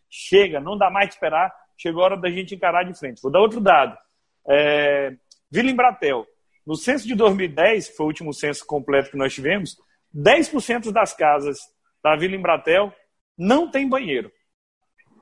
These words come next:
Infelizmente, é uma realidade de muitas residências no estado do Maranhão e também da cidade de São Luís. Dez por cento das casas. Por isso que teve tanta gente que foi beneficiada com cheque, porque a prioridade é justamente fazer essas instalações sanitárias.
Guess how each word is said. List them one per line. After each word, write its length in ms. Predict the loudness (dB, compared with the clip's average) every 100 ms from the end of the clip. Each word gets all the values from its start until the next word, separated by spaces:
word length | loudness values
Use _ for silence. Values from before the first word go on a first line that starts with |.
| _ _ _ _ _ _ _ _
Infelizmente, 840 | -2 0 0 -2 -2 -2 -4 -4 -4
é 20 |
uma 140 | -4 0
realidade 400 | 0 2 2 0
de 60 |
muitas 580 | -4 -2 -2 -2 -4 -4
residências 420 | -4 -4 -6 -6
no 100 | -8
estado 280 | -2 0 0
do 40 |
Maranhão 560 | -2 -6 -6 -8 -8 -10 _ _ _ 2
e 100 | 6
também 300 | 6 6 6
da 140 | 4
cidade 300 | 4 2 0
de 40 | -2
São 140 | -6
Luís. 340 | -4 -4 -6 -10 -10 -8 -8 -12 -6
Dez 300 | 4 4 4
por 80 | -4
cento 200 | -8 -8
das 120 | -6
casas. 340 | 0 0 0 -6 _ -4
Por 180 | 0 4
isso 220 | 4 2
que 80 | -2
teve 160 | -2
tanta 320 | 0 -2 -2
gente 240 | -4 -6 -6
que 60 |
foi 100 | -4
beneficiada 500 | -2 -2 -6 -2 -2 -2
com 140 | -8 -10
cheque, 400 | -2 -2 -2 -8 -20 _ _ -6
porque 180 | 0
a 40 | 2
prioridade 560 | 4 2 6 6 6
é 60 | 2
justamente 420 | -6 -6 -10 -8
fazer 220 | -6 -4
essas 280 | -4 -4 -10
instalações 540 | -6 0 2 0 -4 -12
sanitárias. 520 | -12 -6 -4 -4